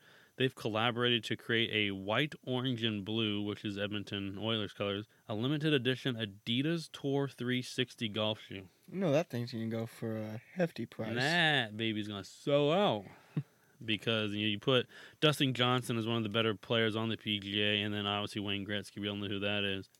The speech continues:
Speaker 1: You know, they collaborated, obviously, because they have a connection there with Wayne's daughter. But, you know, Adidas jumping in on it, P G A and the N H L. I think those are, you know, three big, uh, companies there working together to create that shoe.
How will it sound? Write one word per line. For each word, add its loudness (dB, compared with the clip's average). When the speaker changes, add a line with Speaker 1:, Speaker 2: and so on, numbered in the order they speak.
Speaker 1:
You -4
know, -2
they 0
collaborated, 0
obviously, 0
because -2
they -2
have 0
a -4
connection -4
there 0
with -6
Wayne's -4
daughter. 2
But, 0
you 0
know, -4
Adidas 2
jumping 0
in 4
on 4
it, 2
P 0
G 0
A 6
and 0
the 2
N 0
H -4
L. 0
I -2
think -4
those -2
are, -8
you -4
know, -4
three -2
big, 2
uh, 2
companies -2
there 2
working 0
together 0
to -4
create -4
that 0
shoe. -2